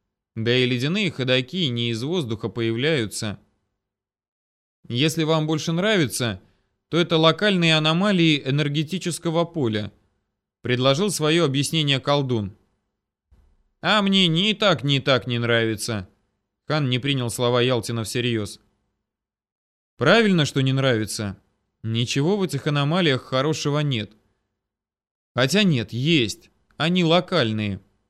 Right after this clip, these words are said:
А это дорогого стоит. Не лезь в нехорошее место, и никто из тебя душу не вытряхнет". Кстати, колдун еще слово "псевдоразумный" употребить забыл. Очень умники из гимназии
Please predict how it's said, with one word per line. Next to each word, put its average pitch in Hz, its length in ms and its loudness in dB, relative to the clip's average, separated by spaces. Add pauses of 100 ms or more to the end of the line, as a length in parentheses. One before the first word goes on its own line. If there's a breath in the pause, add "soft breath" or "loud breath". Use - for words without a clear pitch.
(300)
А 127 200 2
это 170 200 0
дорогого 147 580 2
стоит. 110 520 -2 (680)
Не 131 280 2
лезь 170 320 2
в 165 40 -4
нехорошее 151 680 0
место, 143 580 0 (320 soft breath)
и 120 160 0
никто 165 320 0
из 208 160 0
тебя 147 280 2
душу 131 320 -2
не 127 120 -2
вытряхнет". 113 640 -4 (1040)
Кстати, 202 400 -2
колдун 170 440 2
еще 170 360 2
слово 202 360 2
"псевдоразумный" 160 1000 0
употребить 120 560 -4
забыл. 110 520 -2 (540)
Очень 127 480 0
умники 120 420 -2
из 120 180 0
гимназии 151 680 2